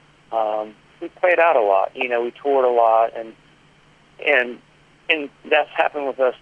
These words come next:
throughout all the albums we've done. Um, that really changes you as a musician. Like, you know, you live life, you get older, you have more influences from things that aren't musical, and, and you live life, you laugh,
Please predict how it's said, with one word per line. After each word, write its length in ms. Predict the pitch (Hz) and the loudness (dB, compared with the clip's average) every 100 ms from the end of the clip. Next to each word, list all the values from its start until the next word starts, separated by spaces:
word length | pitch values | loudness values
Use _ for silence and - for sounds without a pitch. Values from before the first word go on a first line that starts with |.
| - | -4
throughout 300 | 131 120 113 | 2 4 4
all 200 | 120 120 | 2 0
the 220 | 104 98 | -2 -2
albums 300 | 92 95 - | -2 -2 -14
we've 160 | 104 98 | -18 -10
done. 320 | 107 104 101 101 - | -6 -6 -8 -14 -10
Um, 360 | 107 101 101 98 _ _ _ _ _ _ _ 127 | -8 -8 -10 -18 _ _ _ _ _ _ _ -2
that 160 | 127 | 0
really 240 | 131 127 113 - | 0 -4 -4 -4
changes 320 | 135 127 123 127 | -4 -4 -6 -6
you 120 | 120 | -6
as 80 | 107 | -10
a 40 | 110 | -14
musician. 760 | 110 117 156 - 156 143 123 _ - | -12 -2 -2 -2 -6 -10 -14 _ -20
Like, 100 | - _ _ _ _ _ _ _ _ _ | -20 _ _ _ _ _ _ _ _ _
you 80 | - | -2
know, 60 | 147 | 0
you 200 | 127 127 | 2 0
live 160 | 156 | -2
life, 360 | 131 139 139 - | 2 4 4 0
you 80 | 135 | -4
get 140 | 127 | 0
older, 480 | 127 139 135 123 123 127 | 2 2 0 -2 -2 -6
you 120 | 131 | -2
have 180 | 127 127 | -2 -2
more 280 | 135 131 | -2 0
influences 720 | 135 131 - 131 131 - 123 120 - | 0 -4 -4 -4 -4 -6 -6 -6 -8
from 280 | 131 123 127 - _ _ _ _ _ _ _ _ _ _ - | -2 -2 -2 -14 _ _ _ _ _ _ _ _ _ _ -2
things 220 | 185 185 180 | 0 0 0
that 100 | 170 | 2
aren't 240 | 180 - | 4 0
musical, 600 | 127 117 117 107 110 107 | -6 -6 -8 -4 -2 -2
and, 160 | 104 98 - | -4 -12 -14
and 200 | 117 107 _ | -14 -14 _
you 140 | 127 131 | -8 -2
live 180 | 143 127 | 0 2
life, 320 | 131 135 127 127 | 2 4 0 -2
you 120 | 120 | 0
laugh, 340 | 123 131 131 | 4 4 2